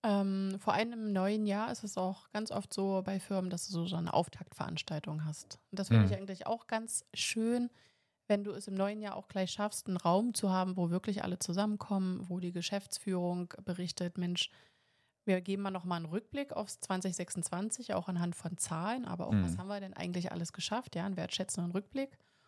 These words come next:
Speaker 1: Und dann natürlich für zwanzig sechsundzwanzig, was nehmen wir uns vor, was können wir anders machen, was haben wir irgendwie draus gelernt? Das machen ja auch viele Unternehmen, das finde ich auch sehr schön, das finde ich auch sehr hilfreich. Vor allem, wenn du es dann auch noch hinkriegst, dass du wirklich die Leute auch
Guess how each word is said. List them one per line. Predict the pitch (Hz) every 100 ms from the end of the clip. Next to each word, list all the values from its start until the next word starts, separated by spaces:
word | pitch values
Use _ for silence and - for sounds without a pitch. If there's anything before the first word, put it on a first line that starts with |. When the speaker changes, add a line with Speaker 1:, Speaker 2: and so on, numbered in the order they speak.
| _
Speaker 1:
Und | 208
dann | 202
natürlich | 202 196 214 208
für | 196
zwanzig | - 185 196 208
sechsundzwanzig, | 190 - 196 - 190 190
was | 180 175
nehmen | 185 190
wir | 185
uns | 185 180
vor, | - 185 180
was | 175
können | - 175
wir | 180 -
anders | 185 175 -
machen, | 180 170
was | 175
haben | 170 170
wir | 175
irgendwie | - 175 170
draus | - 165
gelernt? | - 165 170 196 285 - _ _ _ _ _ _ _
Das | 220 214
machen | 226 240
ja | 285
auch | 254
viele | 285 262
Unternehmen, | 208 196 196
das | 190
finde | - 214
ich | -
auch | 185
sehr | 190
schön, | 190 214 202
das | 190
finde | 190
ich | 185
auch | 175
sehr | - 175
hilfreich. | 175 - 160 156 107 -
Vor | - -
allem, | - 208 202
wenn | 190
du | 180
es | 175
dann | - 226
auch | - 226 220
noch | 202
hinkriegst, | 220 214 - 190 -
dass | 180 -
du | 175
wirklich | 190 180
die | -
Leute | 170 180 214 - -
auch | 202